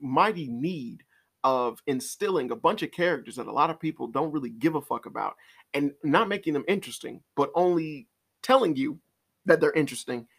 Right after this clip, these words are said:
because they have a vagina or that they're gay is terrible. I mean, what was it, like, the, um, the, the, the young Ripper dude had the little fallout with the bitch who was writing for the fucking, um, Harley Quinn book, and the Harley Quinn book doesn't sell, but she put in there Vixen is gay,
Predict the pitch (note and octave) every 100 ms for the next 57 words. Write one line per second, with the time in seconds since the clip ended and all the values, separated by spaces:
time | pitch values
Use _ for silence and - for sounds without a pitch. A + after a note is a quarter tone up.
0 | _ C#3+ F3 D3+ D3 C#3+ C3+ B2 A#2 D#3
1 | D#3+ A2 - _ _ - D3 C#3 C3+ A#2
2 | G#2 D3 F#3 - - _ _ _ _ _
3 | _ _ C#4 B3+ - D4 C4+ C#3 - _
4 | _ _ _ _ F3 F#3 E3+ D#3+ E3 D3+
5 | B2 A2+ A#2+ A2+ B2 A2 B2 A#2+ A#2+ A#2
6 | - _ A#2+ A2+ G#2 - G2+ G2 G2+ F#2
7 | _ _ B2 A#2+ D3+ C#3 D3+ C#3+ A#2+ C3+
8 | B2+ A#2+ - _ - C#3+ C3 C3 C3 D3
9 | D3 C#3 C3+ B2+ C#3 C#3+ C#3 A#2+ - C#3+
10 | B2 C3+ B2+ D3 C#3 C3 B2+ B2 B2 D#3
11 | D3+ C3 F3 F3+ C3 B2 - _ _ _
12 | _ C#3 C3+ C3+ C#3 E3+ D3 G3+ D3 C#3+
13 | C#3+ B2+ B2 F#3+ D3+ C#3 C3+ C3 C#3+ D3+
14 | D#3 D3 C3 A#2+ C#3+ F3 D3+ B2+ A2 A2
15 | G3+ C#3 B2+